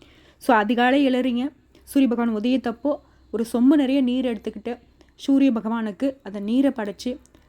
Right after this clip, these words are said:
உங்களால முடிஞ்சது அப்படின்னாக்கா, தீப தூப ஆராதனை காட்டி வழிபாடு செய்யலாம்.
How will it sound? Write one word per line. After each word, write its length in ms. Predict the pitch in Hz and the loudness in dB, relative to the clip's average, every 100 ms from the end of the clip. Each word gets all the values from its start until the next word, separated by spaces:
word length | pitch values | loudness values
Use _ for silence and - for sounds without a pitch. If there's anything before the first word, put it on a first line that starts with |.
| _ | _
உங்களால 160 | 208 247 | -2 2
முடிஞ்சது 280 | 254 240 254 | 4 2 -2
அப்படின்னாக்கா, 240 | 226 254 | -2 -2
தீப 260 | 220 247 254 | -2 -2 -2
தூப 220 | 233 226 | -2 -2
ஆராதனை 380 | 208 220 226 220 | -2 -4 -4 -4
காட்டி 280 | 208 226 254 | -6 -4 -4
வழிபாடு 400 | 208 214 214 214 | -4 -4 -4 -4
செய்யலாம். 420 | 202 196 196 | -4 -4 -6